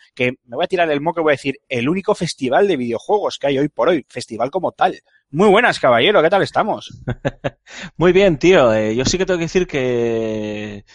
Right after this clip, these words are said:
Speaker 2: paso muy bien la semana sin estar con vosotros. No sin los oyentes, pero sin estar con vosotros, vamos, o sea, me encanta. Sobre
Speaker 1: Eh,
Speaker 2: todo
Speaker 1: creo
Speaker 2: estoy deseando que llegue el fin de semana para perder el jepeto a Antonio y al resto de la gente.
Speaker 1: Pues
Speaker 2: Pero
Speaker 1: creo que te, creo que te vas a caer y la conexión se te va a ir,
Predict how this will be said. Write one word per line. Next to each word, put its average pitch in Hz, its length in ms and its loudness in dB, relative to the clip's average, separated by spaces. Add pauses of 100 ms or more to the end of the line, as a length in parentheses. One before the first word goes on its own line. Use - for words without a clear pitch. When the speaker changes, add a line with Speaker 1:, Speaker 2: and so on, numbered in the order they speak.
(160)
Speaker 2:
paso 160 220 -2
muy 151 100 2
bien 156 140 2
la 127 80 0
semana 127 260 -2
sin 113 140 -6
estar 127 160 -6
con 120 120 -4
vosotros. - 540 -8 (100)
No 98 120 -14
sin 107 180 -10
los 101 140 -8
oyentes, 120 400 -6
pero 92 480 -12 (260)
sin - 140 -14
estar 117 180 -6
con 131 120 -4
vosotros, 127 380 -2
vamos, 110 320 -2
o 92 40 -12
sea, 92 180 -10
me 95 100 -8
encanta. 113 380 -6 (200)
Sobre - 120 -4
Speaker 1:
Eh, 127 60 -10
Speaker 2:
todo 127 80 4
Speaker 1:
creo 127 100 6
Speaker 2:
estoy 139 220 -2
deseando 143 260 -2
que 127 80 0
llegue 135 140 0
el 139 60 -6
fin 139 100 -10
de 123 80 -4
semana 131 320 -4 (280)
para 107 200 -2
perder 113 300 2
el 123 60 0
jepeto 120 380 -2
a 110 40 2
Antonio 107 520 0
y 95 300 -6
al 95 160 -10
resto 110 180 -10
de 98 60 -10
la - 20 -14
gente. 95 320 -12 (320)
Speaker 1:
Pues - 180 -12
Speaker 2:
Pero 113 280 2
Speaker 1:
creo 208 120 2
que 185 80 0
te, 190 140 -6
creo 180 200 -2
que 196 60 2
te 190 80 2
vas 180 140 2
a 185 80 -2
caer 165 200 0
y 175 60 -4
la 156 120 -4
conexión 151 320 -4
se 160 100 -8
te 147 120 -8
va 151 100 -2
a 139 40 -2
ir, 117 200 -8